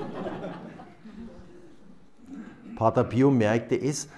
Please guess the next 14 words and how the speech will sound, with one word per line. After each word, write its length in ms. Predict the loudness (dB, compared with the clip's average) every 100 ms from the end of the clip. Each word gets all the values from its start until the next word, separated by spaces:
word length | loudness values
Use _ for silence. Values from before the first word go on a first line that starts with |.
| -6
dass 160 | -2 4
er 180 | 4 4
ungewollt 840 | 4 4 4 4 6 6 6 2
etwas 400 | -2 2 0 2
gesagt 560 | 0 2 2 0 -4 -2
habe 220 | 0 2
und 140 | 0
versuchte, 680 | 0 -2 -2 -2 -4 -2 -2
die 160 | 2 0
Aufmerksamkeit 1120 | 2 0 0 0 0 0 -2 2 2 2 0 -14 -6 0
der 140 | 0
Zuhörer 720 | 2 6 6 8 8 8 2
zu 340 | 2 2 2 2 -14 -18 -10
zerstreuen. 680 | -2 0 0 2 4 4